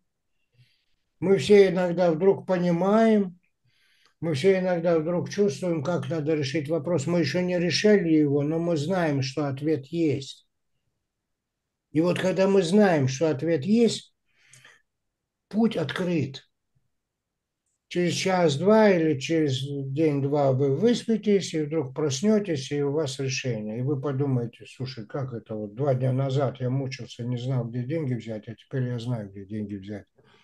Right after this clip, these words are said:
Надо открыть свои таланты, развиваться в своих возможностях,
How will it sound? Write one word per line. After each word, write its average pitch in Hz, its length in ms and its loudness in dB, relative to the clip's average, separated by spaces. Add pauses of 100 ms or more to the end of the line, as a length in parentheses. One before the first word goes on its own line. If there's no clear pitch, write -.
(320)
Надо 120 280 -4
открыть 135 360 -4
свои 120 280 -6
таланты, 180 800 -4 (640)
развиваться 139 720 2
в 131 60 -4
своих 127 360 -2
возможностях, 160 840 -4